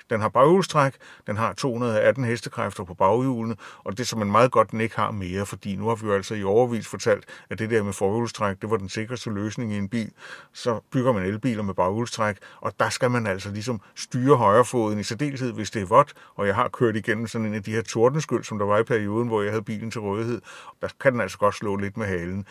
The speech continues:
selvom den har forholdsvis store hjul på. De er to hundrede og femoghalvtreds millimeter brede, det er tres procent lavprofil, så det er ikke særlig meget lavprofil faktisk, og så er det nitten tommer. Så den har altså nogle store hjul,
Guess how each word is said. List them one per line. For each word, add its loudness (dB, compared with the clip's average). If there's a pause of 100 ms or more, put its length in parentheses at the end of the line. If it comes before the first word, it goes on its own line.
(120)
selvom 0
den 0
har -2
forholdsvis 0
store -4
hjul -2
på. 0 (260)
De -6
er -2
to -4
hundrede 0
og -4
femoghalvtreds -4
millimeter -4
brede, 0
det -6
er -2
tres 2
procent -8
lavprofil, 0
så -6
det -2
er 4
ikke -4
særlig 6
meget 4
lavprofil 0
faktisk, -6 (220)
og -6
så 0
er 2
det -2
nitten -6
tommer. -2 (280)
Så -4
den 2
har 2
altså 2
nogle -2
store 2
hjul, -2